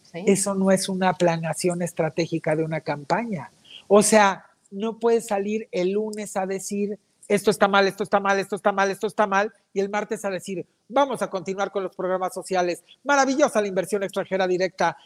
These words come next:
Speaker 2: está esto muy", o sea, es como de, "Por favor, mija, o sea, gobiérnate, no tienes proyecto", y como no tienes proyecto, te estás agarrando de donde puedas. Es falta de I Q, es falta de una planeación estratégica,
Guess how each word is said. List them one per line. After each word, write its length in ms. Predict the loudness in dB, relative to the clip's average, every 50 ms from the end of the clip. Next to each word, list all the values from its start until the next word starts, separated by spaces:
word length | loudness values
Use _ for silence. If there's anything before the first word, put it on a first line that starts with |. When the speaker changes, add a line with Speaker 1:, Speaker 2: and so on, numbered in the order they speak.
| -20 _ 0
Speaker 2:
está 320 | 0 2 2 4 6 6 6
esto 240 | 6 4 2 0
muy", 280 | 0 0 -2 -4 -4 -6 _ _ _
o 100 | -10 -8
sea, 320 | -6 -6 -6 -6 -8 -10 _ _ _ _ _
es 140 | -14 -14 -10
como 240 | -10 -6 -4 -2 0
de, 220 | 0 0 0 -2 -6 _ _ _
"Por 220 | -2 0 0 0 0
favor, 360 | -2 -4 -2 -2 -4 -4 -4
mija, 520 | -6 -6 -8 -6 -4 -4 -6 -6 -6 -12 _ _ _ _ _ _ -2
o 100 | 0 2
sea, 160 | 4 4 4
gobiérnate, 1000 | 6 4 4 4 4 6 6 6 4 2 0 -4 -4 -2 0 2 2 2 0 -2 _ _ _ _
no 180 | -4 -2 -2 0
tienes 320 | 2 0 0 0 -2 -4
proyecto", 880 | -4 -2 0 2 4 4 4 2 2 0 2 4 4 4 4 2 0 -4 -12 -18 -6 -2
y 100 | 0 2
como 240 | 4 4 4 4 2
no 140 | 0 0 2
tienes 240 | 2 0 0 -2 -2
proyecto, 680 | 2 4 4 6 6 4 4 4 _ 0 0 0 0 -4 -12 _ _
te 80 | 0 0
estás 280 | 2 4 2 2 2
agarrando 460 | 2 2 4 4 4 4 4 4 2
de 100 | 2 2
donde 260 | 2 2 0 -2 -4 -4
puedas. 640 | -2 0 2 2 2 2 0 -2 -2 -4 -6 -12 _ _ _ _ _ -2
Es 240 | -2 -2 -2 -2
falta 400 | -2 0 0 0 0 -2 0 0
de 120 | 0 0 0
I 100 | -2 -4 _
Q, 360 | _ -6 -2 -2 -2 -2 -4 -8 _ _ _ -14 -2 2
es 260 | 2 2 2 2 2
falta 340 | 2 2 4 4 2 2 2
de 80 | 2
una 140 | 2 0 -2
planeación 480 | 0 0 -2 -2 -4 -6 -8 -8 -6 -6
estratégica, 880 | -6 -6 -4 -6 -2 0 0 0 0 0 -2 0 2 2 2 2